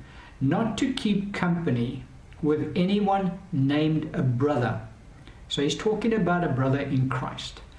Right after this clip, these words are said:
Who is what? Who is sexually immoral, or covetous, or an idolater, or a reviler, or a drunkard,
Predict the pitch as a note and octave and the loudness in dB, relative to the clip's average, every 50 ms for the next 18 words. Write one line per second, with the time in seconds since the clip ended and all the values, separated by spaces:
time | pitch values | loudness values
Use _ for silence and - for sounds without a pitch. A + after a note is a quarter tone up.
0 | - - - - - - - - - - - E3+ E3+ E3 - C3+ C3+ C3+ - A2 | -20 -20 -20 -20 -20 -20 -20 -14 -6 0 0 2 2 2 2 2 2 0 0 -2
1 | G#2+ - - - - - - D#3 D#3 D3+ D3 C#3+ - - - - G3 G3+ G3+ G3+ | -6 -8 -12 -14 -12 -6 -2 0 2 2 2 2 2 0 0 0 0 0 0 0
2 | - G#3+ G3 G3 F#3 F3 E3 D#3 B2+ B2+ C3 C3+ - D#3 - C#4+ - - - - | 0 2 2 2 2 2 2 2 2 2 2 2 2 2 0 0 -2 -6 -10 -16
3 | - - - - - - - - - - - - - - - D#3+ F3+ A3 A3+ - | -18 -18 -18 -18 -18 -20 -20 -20 -20 -20 -20 -20 -10 -2 0 2 2 2 2 0
4 | - G#3 F#3+ F3+ F#3 F3+ - A3+ A#3 - - - - - - - - - - - | 0 0 2 0 0 0 0 0 0 0 -2 -4 -8 -10 -12 -16 -18 -20 -20 -20
5 | - - - - - - D#3+ D#3+ F3+ F#3+ G3 F#3 E3 E3 D3+ C#3+ C3 B2 C#3+ D3+ | -20 -20 -20 -18 -6 -2 0 2 2 2 2 0 0 0 0 2 2 2 2 2
6 | D#3+ F3+ F#3 F3 G#3 A3 A3 G3+ F3 - - - - - - - - C3+ D3 F3 | 2 2 0 0 0 -2 -2 -2 -4 -6 -10 -14 -18 -18 -12 -4 0 2 2 2
7 | G3 G3+ - A#3 F#3+ F#3+ G3+ F#3+ E3+ - - A#2+ A#2+ A#2+ A#2 B2+ D#3+ F3+ E3+ - | 2 2 2 2 2 2 2 2 2 2 2 2 2 2 2 2 2 0 0 -4
8 | - - - - - - - E3 E3+ G3+ - - C4 A#3+ F#3+ F3 B2+ C3+ C3 B2 | -8 -14 -16 -18 -16 -6 -2 0 2 2 2 2 2 2 2 2 2 2 2 2
9 | B2 B2 B2+ F3 F3 F3 | 2 0 0 0 0 -2